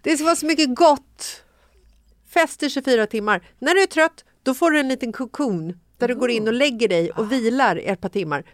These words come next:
Speaker 1: Sen är du redo, då kommer du ut igen. Och då har vi också den här Margarita-poolen, tänker jag. Eller något liknande.
Speaker 2: Oh.
Speaker 1: Nej, men alltså, jag skulle
Speaker 2: Och det här med världsfattigdom och, det existerar inte.
Speaker 1: Nej, men jag säger ju det.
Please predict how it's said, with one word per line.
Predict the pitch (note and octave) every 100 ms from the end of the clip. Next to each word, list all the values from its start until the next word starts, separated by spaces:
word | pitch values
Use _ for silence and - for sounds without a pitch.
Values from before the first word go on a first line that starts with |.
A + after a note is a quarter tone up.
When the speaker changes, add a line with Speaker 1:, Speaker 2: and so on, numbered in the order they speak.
| -
Speaker 1:
Sen | - E4 E4
är |
du | E4
redo, | D#4+ C4+ F#3
då | G3
kommer | - D#4 D4+
du |
ut | C#4 -
igen. | A3+ F3 E3 -
Och | - A3+
då | C#4
har | C#4+
vi | C4 C4+
också | C4+ D4
den | C4+
här | G#3+
Margarita-poolen, | F3+ F3+ F#3 F3+ E3 D#3+ F3 D3+ D3 D3+
tänker | E3 D#3 -
jag. |
Eller | A#3
något | C#4 C#4
liknande. | A3 G3+ G#3+ G3+ D#3+ E3+
Speaker 2:
Oh. | E3 F3+ - _ _ _ _ _ _ -
Speaker 1:
Nej, | C#4+
men | D4
alltså, | D4 C4+
jag | C#4 B3+
skulle | - C4 B3 A3+ G#3 - - - _ _
Speaker 2:
Och | B3
det | B3+
här | A#3+ A3+
med | A3 G#3+ G#3 F#3+
världsfattigdom | G#3 F3+ - G#3+ - G3+ F#3+ G#3+ F#3+ F3+
och, | E3 D#3+ F3+ - - - - - - - - -
det | C4
existerar | B3 F3 F3+ E3
inte. | D#3 - -
Speaker 1:
Nej, | C4
men | C4+ C#4+
jag |
säger | C4 D4 D#4
ju | D4+
det. | F3